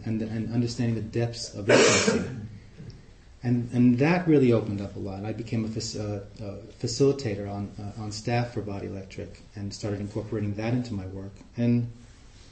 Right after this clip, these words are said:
um, that led into corporate training and into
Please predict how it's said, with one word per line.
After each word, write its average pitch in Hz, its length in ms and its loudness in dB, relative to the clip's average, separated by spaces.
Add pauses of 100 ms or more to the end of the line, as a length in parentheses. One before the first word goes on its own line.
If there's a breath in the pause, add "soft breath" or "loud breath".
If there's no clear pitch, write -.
(340 loud breath)
um, 123 640 4 (400)
that 131 220 2
led 131 160 8
into 131 640 6
corporate - 320 -4
training 175 640 6
and 110 160 0
into 101 360 -4